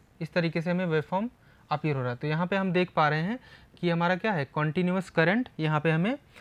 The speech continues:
मिल रहा है। जब हम लोग क्या कर रहे हैं, पाई प्लस अल्फा को, अ, पाई प्लस अल्फा को क्या कर रहे हैं, ओमेगा टी आपका क्या है, ज़्यादा है at, as compare to pi plus alpha।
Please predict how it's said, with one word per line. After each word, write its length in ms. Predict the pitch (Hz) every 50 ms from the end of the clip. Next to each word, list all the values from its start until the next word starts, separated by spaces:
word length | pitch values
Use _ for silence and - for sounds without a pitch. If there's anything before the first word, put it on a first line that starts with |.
| - - -
मिल 180 | 156 170 170 160
रहा 180 | 151 139 131
है। 220 | 127 120 117 113 - - _ - - - _ 139
जब 120 | 160 160
हम 140 | 165 170 170
लोग 100 | 190 180 - - - _ - - 165 -
क्या 120 | 185 185
कर 140 | 185 202 185
रहे 100 | 165 147
हैं, 160 | 135 131 131 - -
पाई 200 | 160 147 156 170
प्लस 440 | 175 - - 190 214 214 - - - - - - - - - _
अल्फा 320 | 165 165 156 - - 196
को, 240 | 190 190 208 220 254
अ, 40 | 262 - _ - - _ _ - - - 147 143 143 139 139 135 - _ _ - - - - _ _ _ -
पाई 160 | 160 156 170
प्लस 260 | 175 170 202 196 -
अल्फा 320 | - - 165 160 - 190 185
को 120 | 180 196
क्या 140 | 175 208 196
कर 120 | 190 190
रहे 180 | 190 190 196 202
हैं, 220 | 202 233 269 269 - - - - - - - -
ओमेगा 300 | 170 160 170 170 175 185
टी 160 | 180 - 185
आपका 220 | 180 175 - - 180
क्या 160 | - 226 214
है, 220 | 196 165 143 147 - _ _ - 165
ज़्यादा 360 | 139 175 165 170 165 196 190
है 240 | 196 233 269 - - -
at, 100 | 165 170 - - - -
as 140 | 165 160 151
compare 380 | - 175 160 147 175 170 160 -
to 80 | 233 226
pi 160 | - 160 147 143
plus 220 | 147 165 160 -
alpha। 300 | 147 131 123 - 123 113